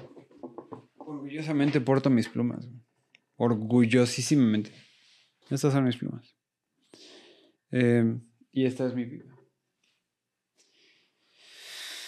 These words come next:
Entonces, estos instrumentos que yo tengo, o sea, estas plumas, por ejemplo, yo no las cargo porque diga, "Ah, no mames, me voy a hacer pasar por no sé qué madres".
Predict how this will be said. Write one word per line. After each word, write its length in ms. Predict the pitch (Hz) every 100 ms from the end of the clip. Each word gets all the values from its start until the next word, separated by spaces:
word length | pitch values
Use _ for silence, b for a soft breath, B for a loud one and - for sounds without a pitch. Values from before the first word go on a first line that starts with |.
| B B _ - B B B B B B B
Entonces, 800 | 135 131 151 156 151 - - - _ _ _ _ _ _ _ _ _ _ _ _ _ _ _ _ _ _
estos 300 | 160 165 202
instrumentos 600 | 180 - 117 113 117 143
que 120 | -
yo 100 | 107
tengo, 380 | 110 117 135 190
o 60 | 160
sea, 320 | 127 117 - _ _ _ _ _ _ _ b b b b b
estas 260 | 165 214
plumas, 340 | - 160 165 160
por 120 | 120
ejemplo, 240 | 113 123 139
yo 80 | 156
no 80 |
las 160 | 160 120
cargo 220 | 139 139
porque 200 | 120 120
diga, 340 | 123 131 147 185
"Ah, 60 |
no 120 | 196
mames, 280 | 196 196 190
me 80 | 170
voy 220 | 165 170
a 160 | 175 165
hacer 300 | 143 151 147
pasar 440 | 156 - 143 139
por 180 | - 131
no 120 | 127
sé 100 | 127
qué 80 | 127
madres". 460 | 123 110 113 -